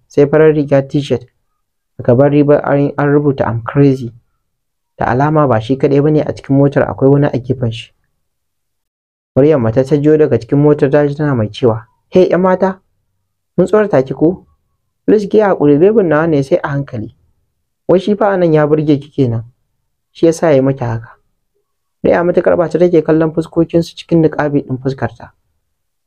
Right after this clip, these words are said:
Ba kowa ba ne ya fi ɓata haushi ba face saurayin da ya mata wannan ɗanyen aikin. A rayuwarta ta tsani mutum masu ɗanyen, masu wayewa irin, irin tasu. Kallo guda ta yi musu ta gane cewa ba mata da, ba mata da miji ba ne.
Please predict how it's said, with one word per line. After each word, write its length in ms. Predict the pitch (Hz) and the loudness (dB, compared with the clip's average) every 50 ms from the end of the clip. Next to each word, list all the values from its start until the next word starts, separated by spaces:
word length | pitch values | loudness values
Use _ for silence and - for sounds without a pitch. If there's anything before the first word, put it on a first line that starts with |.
| _ _ _ _ _ _ _ _ | _ _ _ _ _ _ _ _
Ba 140 | - 110 113 | -4 -4 -2
kowa 240 | 113 131 151 156 156 | 0 0 0 2 2
ba 120 | 165 175 175 | 2 0 0
ne 100 | 160 160 | 0 0
ya 80 | 165 | -2
fi 80 | 165 - | -2 -2
ɓata 280 | - 165 160 160 165 151 | -2 -2 -2 0 0 0
haushi 260 | 151 151 156 160 160 | 0 0 2 2 2
ba 100 | 160 156 | 2 2
face 340 | 160 147 147 147 - 156 147 | 2 -2 -4 -4 -4 -6 -4
saurayin 480 | - 160 156 151 156 156 156 151 135 | 0 2 2 4 4 2 2 0 0
da 60 | 120 120 | 0 0
ya 100 | 127 135 | 0 0
mata 240 | 143 147 147 147 139 | 0 -2 0 0 0
wannan 280 | 131 139 147 143 135 - | 0 0 0 -2 -4 -4
ɗanyen 360 | - 120 123 123 127 127 - | -4 -4 -4 -2 -4 -4 -4
aikin. 320 | - 123 120 - - 117 117 _ _ _ _ _ _ _ _ _ _ _ _ _ _ _ _ _ - | -6 -6 -6 -8 -10 -16 -18 _ _ _ _ _ _ _ _ _ _ _ _ _ _ _ _ _ -4
A 80 | 113 113 | -2 0
rayuwarta 420 | 113 113 117 131 151 160 160 156 - | 2 2 4 4 4 4 2 0 -2
ta 140 | - 160 151 | -2 -2 -2
tsani 200 | - 160 151 156 | -2 0 0 0
mutum 280 | 156 156 151 156 160 156 139 | 0 0 -2 -2 -2 -2 0
masu 260 | 117 113 113 - - | 0 -2 -2 -4 -2
ɗanyen, 400 | - 147 147 143 147 147 151 151 - _ _ - | 0 2 2 4 2 2 0 -4 -12 _ _ -4
masu 320 | 131 117 117 120 - 147 | -2 -2 -2 -2 0 0
wayewa 400 | 151 151 151 143 135 131 135 135 - | 2 2 2 2 2 2 0 0 -2
irin, 300 | 151 139 135 120 123 - _ | -4 -4 -4 -8 -10 -10 _
irin 260 | - 156 151 139 123 127 | 0 0 0 0 -2 -6
tasu. 300 | - 120 120 - - - - _ _ _ _ _ _ _ _ _ _ _ _ _ _ _ | -6 -6 -8 -8 -10 -20 -20 _ _ _ _ _ _ _ _ _ _ _ _ _ _ _
Kallo 280 | - 143 143 147 151 | -2 0 2 2 4
guda 260 | 143 143 135 139 143 | 4 4 2 2 2
ta 120 | 139 - 147 | 2 0 0
yi 40 | 147 | 0
musu 160 | 151 147 147 | 0 -2 0
ta 100 | 147 139 | 0 2
gane 280 | 143 147 147 143 139 135 135 | 2 2 2 0 -2 -2 -2
cewa 300 | - - 147 139 139 139 | -2 0 2 2 2 0
ba 180 | 139 123 117 117 | 0 0 -2 -2
mata 340 | 127 135 139 - 151 147 | -2 -4 -2 0 0 0
da, 80 | 147 151 - - | 0 -2 -2 -2
ba 140 | 120 110 | -2 -2
mata 300 | 107 107 110 110 151 151 | -2 -2 -2 -2 0 0
da 100 | 143 139 | 0 0
miji 280 | 127 131 123 127 - 120 | 0 -2 -2 -6 -6 -6
ba 140 | 120 120 117 | -4 -4 -2
ne. 160 | 113 117 | -4 -4